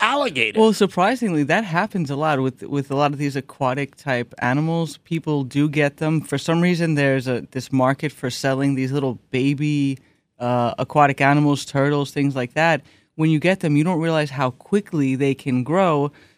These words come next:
Speaker 2: So, you know, right away, li-, out of your little fish tank, you can't have a fifty-gallon. It's, like, too much, a hundred-gallon. So the bathtub is the next best choice.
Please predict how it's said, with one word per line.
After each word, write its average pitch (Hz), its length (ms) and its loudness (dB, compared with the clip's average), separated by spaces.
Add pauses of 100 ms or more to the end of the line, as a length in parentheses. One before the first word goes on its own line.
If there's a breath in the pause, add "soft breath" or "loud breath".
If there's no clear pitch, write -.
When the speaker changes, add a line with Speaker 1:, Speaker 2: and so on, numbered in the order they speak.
Speaker 2:
So, 151 280 2
you 175 100 0
know, 147 300 0
right 151 240 2
away, 160 280 2
li-, 156 300 -4
out 147 160 2
of 156 60 0
your 151 180 0
little 156 280 0
fish 170 260 -4
tank, 175 340 0
you 151 60 -2
can't 160 220 0
have 151 160 2
a 131 40 -10
fifty-gallon. 151 1000 0
It's, 135 280 -6
like, 135 160 -8
too - 160 -6
much, 170 240 0
a 131 80 -2
hundred-gallon. 175 720 -2
So 160 140 -6
the 147 80 -2
bathtub 151 480 -4
is 135 180 -6
the 143 80 -10
next 139 240 -8
best - 300 -8
choice. 170 340 -8